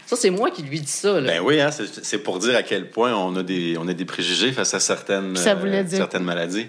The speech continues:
Speaker 3: Ça
Speaker 1: Elle dit,
Speaker 3: voulait dire «
Speaker 1: Va
Speaker 3: quoi
Speaker 1: lire. »
Speaker 3: pour toi, ça ? Tu me prends-tu pour une folle ?
Speaker 1: Moi, j'ai fait, « C'est pas la maladie qui est dans la tête. » Ben, elle, elle m'a dit, elle m'a juste dit, « Va lire. »
Speaker 3: OK.
Speaker 1: Moi, je fais comme...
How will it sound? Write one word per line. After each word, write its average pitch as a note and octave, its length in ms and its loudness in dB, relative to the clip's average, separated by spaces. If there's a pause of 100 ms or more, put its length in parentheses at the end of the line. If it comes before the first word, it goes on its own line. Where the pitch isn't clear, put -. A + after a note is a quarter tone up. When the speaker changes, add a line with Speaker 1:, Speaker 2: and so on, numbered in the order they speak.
Speaker 3:
Ça - 160 -2
Speaker 1:
Elle F3+ 60 2
dit, F3 80 -6
Speaker 3:
voulait G#3 180 2
dire « G#3 180 4
Speaker 1:
Va C#4+ 60 2
Speaker 3:
quoi A#3+ 100 2
Speaker 1:
lire. » F3+ 100 2
Speaker 3:
pour A3 120 0
toi, A#3 160 2
ça ? A3+ 160 0
Tu G3+ 160 -2
me F#3+ 60 0
prends-tu F#3+ 360 0
pour F#3+ 200 0
une F#3+ 100 2
folle ? A3+ 300 0 (320)
Speaker 1:
Moi, F#3 120 2
j'ai F3 160 4
fait, « A3 220 2 (420)
C'est - 140 -14
pas A#3 80 0
la D#4 80 2
maladie D#3+ 400 0
qui F#3+ 80 -2
est D#3+ 40 2
dans D3 120 -4
la C3 60 -6
tête. » - 240 -10 (400)
Ben, E3+ 200 2
elle, G3 120 0 (160)
elle F#3 80 -2
m'a G3 100 -2
dit, E3 160 -10 (140)
elle E3+ 80 -6
m'a G#3 80 -4
juste A3 240 -4
dit, « - 40 -10
Va A3+ 120 0
lire. » D3+ 160 -2 (560)
Speaker 3:
OK. - 240 -14 (880)
Speaker 1:
Moi, C#4 100 2
je C#4 80 0
fais - 140 -6
comme... - 260 -12